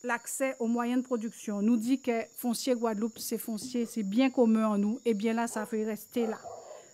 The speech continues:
Faut que il gère par ça, il va créer l'ensemble des parties prenantes. Et gérer l'argent qui a sorti en des et qui arrive en pays en nous. Pour que l'argent là, ça serve nous.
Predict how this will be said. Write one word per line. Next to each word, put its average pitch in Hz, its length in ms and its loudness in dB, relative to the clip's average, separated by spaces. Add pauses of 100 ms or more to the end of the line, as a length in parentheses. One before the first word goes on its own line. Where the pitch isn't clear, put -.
(160)
Faut 294 160 2
que 294 100 4 (540)
il 262 100 0
gère 262 400 0
par 254 160 2
ça, 269 100 2
il 262 60 6
va 247 140 2
créer 247 160 2
l'ensemble 240 360 2
des 240 100 2
parties 233 280 -2
prenantes. 202 500 -6 (720)
Et 247 160 8
gérer 240 580 6 (480)
l'argent 220 440 4
qui 226 180 2
a 220 80 2
sorti 226 260 -2
en 214 60 0
des 214 140 2 (180)
et 220 60 0
qui - 40 -4
arrive 208 240 0
en 208 100 0
pays 208 280 0
en 196 60 0
nous. 185 180 2 (640)
Pour 277 100 8
que 285 100 10
l'argent 262 320 10
là, 285 140 10
ça 262 380 6
serve 294 360 10
nous. 247 340 12